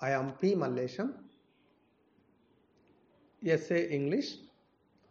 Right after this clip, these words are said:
working at Government High School, Sangareddy. Today, I would like to tell you a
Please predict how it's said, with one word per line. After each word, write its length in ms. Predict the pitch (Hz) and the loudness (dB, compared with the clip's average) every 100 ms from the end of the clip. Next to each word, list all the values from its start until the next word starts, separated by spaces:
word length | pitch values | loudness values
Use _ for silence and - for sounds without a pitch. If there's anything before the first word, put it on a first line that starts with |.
| _ _ _ _ _ _ _ | _ _ _ _ _ _ _
working 460 | 202 160 160 196 190 | 0 2 2 2 2
at 240 | 165 - | 2 0
Government 500 | 160 156 151 170 185 - | 2 4 4 2 0 -4
High 160 | 147 135 | -4 -4
School, 440 | 135 - 156 156 - - _ _ _ | -4 -2 0 -2 -10 -20 _ _ _
Sangareddy. 600 | - 165 135 123 113 - - - - _ _ _ _ _ _ _ _ _ _ _ _ _ _ _ _ _ _ _ _ _ | -4 -2 0 -2 -4 -10 -14 -18 -20 _ _ _ _ _ _ _ _ _ _ _ _ _ _ _ _ _ _ _ _ _
Today, 440 | 185 160 135 147 - - - - _ _ _ - _ _ _ _ 139 | 2 4 4 2 -4 -16 -20 -20 _ _ _ -20 _ _ _ _ 2
I 100 | 151 | 4
would 180 | 151 | 4
like 320 | 151 170 190 - | 4 2 2 0
to 100 | 233 | -4
tell 200 | 226 156 151 180 | 0 0 2 4
you 80 | |
a 300 | 190 190 190 | 6 4 0